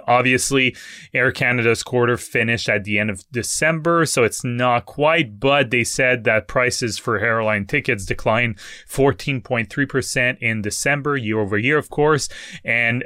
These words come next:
sorry, fourteen point three percent in January, and that was following a nine point seven percent decline in December. That's year over year. Uh, looking at the sequential decline would not make a lot of sense 'cause prices typically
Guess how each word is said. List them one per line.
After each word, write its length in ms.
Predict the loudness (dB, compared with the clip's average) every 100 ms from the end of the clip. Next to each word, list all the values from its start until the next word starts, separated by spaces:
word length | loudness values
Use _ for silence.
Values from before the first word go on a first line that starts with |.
| -2
sorry, 260 | 2 2
fourteen 460 | 2 2 0 0 -2
point 180 | -2 -2
three 120 | -2
percent 340 | -4 -2 -4
in 80 | -4
January, 680 | -2 0 2 2 4 4 2
and 100 | 2
that 100 | 2
was 160 | 2 -2
following 440 | 2 2 2 -4
a 160 | -2 0
nine 280 | 2 0 0
point 260 | -4 -4 -2
seven 340 | -2 0 -4
percent 520 | -4 -6 -2 -2 -2
decline 440 | -6 -6 -4 -2 -4
in 100 | -4
December. 580 | -6 0 -2 0 -4 -6 -14 -18 0
That's 320 | 2 2 4
year 120 | 4
over 140 | 4 2
year. 500 | 2 4 4 4 2
Uh, 180 | 2 4
looking 320 | 2 2 0
at 140 | 2
the 80 | 2
sequential 1000 | 2 -2 -4 0 0 2 0 2 2 0
decline 580 | -2 -2 2 2 2 0
would 160 | 0
not 180 | 2 0
make 240 | 0 0
a 40 | 2
lot 240 | 2 2
of 80 | 2
sense 320 | 0 -2 -2
'cause 240 | -6 -6 -6
prices 580 | 0 0 2 -2 -4
typically 640 | -4 -4 -4 -2 0 0